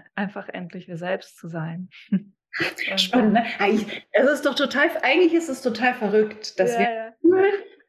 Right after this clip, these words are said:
Speaker 2: in Anführungsstrichen brauchen, was uns die Erlaubnis gibt,
Speaker 1: Mhm.
Speaker 2: so zu sein, wie wir sind.
Speaker 1: Mhm. Ja.
Speaker 2: Ja, im Grunde genommen, ich sag immer,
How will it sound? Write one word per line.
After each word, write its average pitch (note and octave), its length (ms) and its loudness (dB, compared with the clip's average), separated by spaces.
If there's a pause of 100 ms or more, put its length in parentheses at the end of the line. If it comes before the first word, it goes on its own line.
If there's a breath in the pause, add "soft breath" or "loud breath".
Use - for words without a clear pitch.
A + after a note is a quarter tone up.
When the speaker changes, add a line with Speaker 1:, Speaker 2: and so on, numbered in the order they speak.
(120)
Speaker 2:
in A#3+ 120 2
Anführungsstrichen C4 800 2
brauchen, C4 840 2
was C4 200 -2
uns - 200 -8
die G3+ 140 -4
Erlaubnis C#4 840 2
gibt, - 520 -6
Speaker 1:
Mhm. B3+ 360 -10 (180)
Speaker 2:
so G#3+ 160 4
zu G3+ 220 -6
sein, F#3+ 580 0
wie G3 120 -10
wir F3+ 200 -4
sind. E3 540 -8 (160)
Speaker 1:
Mhm. G#3 600 -6 (260)
Ja. G#3+ 400 -2
Speaker 2:
Ja, G#3 200 0
im A3+ 140 2
Grunde E4 340 2
genommen, B3 300 -2
ich A3 120 -10
sag A3+ 240 -2
immer, G#3 400 0